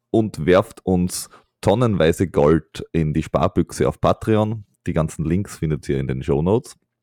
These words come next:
Wenn ihr Feedback habt, wenn ihr Ideen habt, wenn ihr Fragen habt, wenn ihr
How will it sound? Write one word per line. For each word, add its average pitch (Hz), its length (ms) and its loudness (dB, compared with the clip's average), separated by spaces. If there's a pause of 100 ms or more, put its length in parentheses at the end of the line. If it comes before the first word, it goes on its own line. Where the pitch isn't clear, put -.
(300)
Wenn 78 300 0
ihr 80 100 2
Feedback - 500 -2
habt, - 280 -4
wenn 69 180 -2
ihr 71 80 0
Ideen 110 240 0
habt, - 180 -4
wenn 82 140 -2
ihr 80 80 -2
Fragen 87 400 0
habt, - 300 -4
wenn 76 180 -2 (160)
ihr 76 220 0